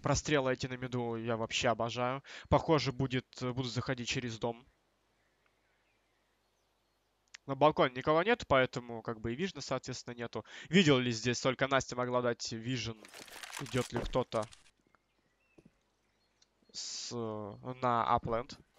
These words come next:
А тут потихонечку, кстати, уже занял вот такую вот очень хитрую позицию. Дае-, выдается голова. Один-один размен. Сейчас будет Сюмпа пытаться дальше косить. Дядя Сэм, но не дожимает, к сожалению.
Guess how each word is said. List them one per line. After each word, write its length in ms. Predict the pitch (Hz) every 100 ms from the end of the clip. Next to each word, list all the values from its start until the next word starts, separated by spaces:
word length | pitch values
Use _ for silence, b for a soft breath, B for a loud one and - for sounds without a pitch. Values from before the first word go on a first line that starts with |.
| - - _ _ _ _
А 100 | -
тут 160 | - 135
потихонечку, 480 | - - 151 147 147
кстати, 240 | - 135
уже 580 | 143 127 143 143 139 131
занял 280 | 123 139 135
вот 100 | 135
такую 200 | 170 131
вот 100 | 135
очень 200 | 139 -
хитрую 360 | - 160 123
позицию. 680 | 123 127 160 214 - 139 123
Дае-, 300 | 113 139 135
выдается 420 | 127 151 135 -
голова. 640 | 127 131 135 131 131 160 B B B
Один-один 420 | 139 135 147 143 143
размен. 500 | 139 123 143 180 185 151
Сейчас 320 | - - 147
будет 220 | - 143 -
Сюмпа 400 | 160 - 147 120
пытаться 340 | - 139 -
дальше 260 | 156 135 -
косить. 320 | 143 - -
Дядя 280 | 160 175 165
Сэм, 440 | - 247 269 269
но 140 | 240
не 260 | 208 202 208
дожимает, 840 | 156 196 - 180 170 160 151 170
к 40 | -
сожалению. 680 | - 170 185 190 190 185